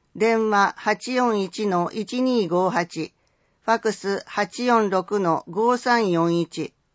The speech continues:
電子メールアドレス、広報、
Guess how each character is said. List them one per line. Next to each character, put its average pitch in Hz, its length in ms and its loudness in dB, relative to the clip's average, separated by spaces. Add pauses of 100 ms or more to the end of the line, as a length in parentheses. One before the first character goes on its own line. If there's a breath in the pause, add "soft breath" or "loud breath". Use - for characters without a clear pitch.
(720)
電 254 240 2
子 254 160 -4
メ 247 200 2
ー - 20 2
ル 233 140 4
ア 226 100 4
ド 185 100 0
レ 156 140 -2
ス、 - 200 -14 (380)
広 240 260 6
報、 160 380 -2